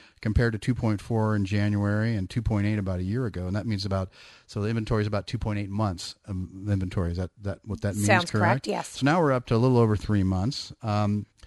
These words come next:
Speaker 1: but what it's causing people to do is actually start looking to expand their search farther away from major cities because they're tired of all the, the tight market and they're tired of getting outbid.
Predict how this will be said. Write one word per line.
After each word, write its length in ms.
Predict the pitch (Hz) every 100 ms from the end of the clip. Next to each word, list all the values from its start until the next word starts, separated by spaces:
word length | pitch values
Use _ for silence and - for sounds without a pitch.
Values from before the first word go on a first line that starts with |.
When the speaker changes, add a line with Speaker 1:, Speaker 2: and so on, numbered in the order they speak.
| - - -
Speaker 1:
but 140 | 139 123
what 140 | 147
it's 140 | 196 -
causing 460 | - 196 277 214
people 360 | - 101 - 98
to 160 | 92 104
do 280 | 147 247
is 120 | 127 104
actually 560 | 123 135 131 127 127
start 380 | 127 - 123 107
looking 600 | 113 127 165 117 110 110
to 120 | -
expand 400 | 113 - 127 123
their 80 | 120
search 340 | 104 180 151 -
farther 360 | - 104 107
away 220 | 104 104
from 180 | 101 101
major 200 | 101 92
cities 320 | 90 185 139
because 320 | 95 92 107 98
they're 120 | 98
tired 340 | - 110 131
of 140 | 95 92
all 140 | 90
the, 160 | 87 85 - - - _
the 60 | 104
tight 240 | - 104
market 300 | 98 95 101
and 80 | 113
they're 100 | 107
tired 320 | 104 107 104
of 80 | 101
getting 240 | 101 98 98
outbid. 560 | 90 95 151 117 82